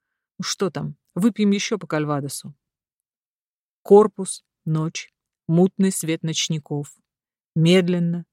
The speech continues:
то на уровне кровати, то теряясь в тенях потолка, плывет в воздухе страшная, туманная,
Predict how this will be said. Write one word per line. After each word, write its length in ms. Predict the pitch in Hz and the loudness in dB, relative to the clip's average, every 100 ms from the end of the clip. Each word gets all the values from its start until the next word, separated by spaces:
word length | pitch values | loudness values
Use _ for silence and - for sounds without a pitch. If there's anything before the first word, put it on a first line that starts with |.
| - | 0
то 140 | 175 | 2
на 140 | 165 | 4
уровне 360 | 160 165 156 156 | 2 0 -2 -4
кровати, 760 | - 156 147 151 165 - 170 - _ _ - | -2 -2 0 -2 -4 -8 -12 -16 _ _ 2
то 120 | 170 | 4
теряясь 480 | 156 165 165 156 - | 4 2 2 0 -4
в 60 | |
тенях 420 | - 160 156 147 - | -6 -4 -2 -4 -6
потолка, 640 | 165 147 139 - 147 165 _ _ _ _ _ | -4 -4 -4 -6 -6 -8 _ _ _ _ _
плывет 420 | 175 170 160 151 | 6 6 4 0
в 60 | 147 | -4
воздухе 520 | 151 156 147 147 147 | -2 -2 -2 -8 -8
страшная, 680 | - 151 156 160 - 160 156 - | -8 -4 -4 -4 -6 -6 -8 -6
туманная, 720 | 156 147 147 156 156 147 | -4 -2 -2 -2 -2 -4